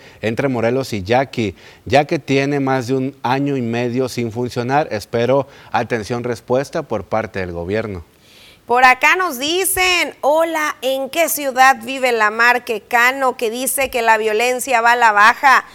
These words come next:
Speaker 2: ¿No se entera de lo que pasa o no entiende?".
Speaker 1: Nos dicen también, "Quiero reportar drenaje tapado por la calle del Pozo entre California y Libia, Colonia Alameda. Ya no aguantamos la peste, ya tiene mucho tiempo, está intransitable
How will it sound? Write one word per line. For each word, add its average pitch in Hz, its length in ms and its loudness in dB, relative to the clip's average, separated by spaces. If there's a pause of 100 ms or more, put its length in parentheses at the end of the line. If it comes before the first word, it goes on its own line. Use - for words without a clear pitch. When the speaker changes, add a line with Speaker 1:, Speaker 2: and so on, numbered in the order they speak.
(140)
Speaker 2:
¿No 262 160 2
se 330 140 -2
entera 311 400 2
de 285 100 0
lo 240 160 0
que 226 140 -4
pasa 285 640 2
o 220 140 -4
no 240 180 -4
entiende?". 214 800 -8 (180)
Speaker 1:
Nos 117 140 0
dicen 127 240 -2
también, 127 340 4
"Quiero 175 200 2
reportar 135 520 2
drenaje 139 460 -2
tapado 135 560 4
por 131 160 -2
la 104 160 2
calle 127 240 2
del 110 160 2
Pozo 139 360 2
entre 135 220 -2
California 120 600 0
y 120 60 0
Libia, 143 440 0
Colonia 139 380 0
Alameda. 127 500 0
Ya 139 220 2
no 170 100 -2
aguantamos 156 720 0
la 107 200 0
peste, 139 480 0 (280)
ya 147 240 2
tiene 151 420 0
mucho 139 500 -2
tiempo, 123 520 -2
está 139 260 0
intransitable 139 1000 0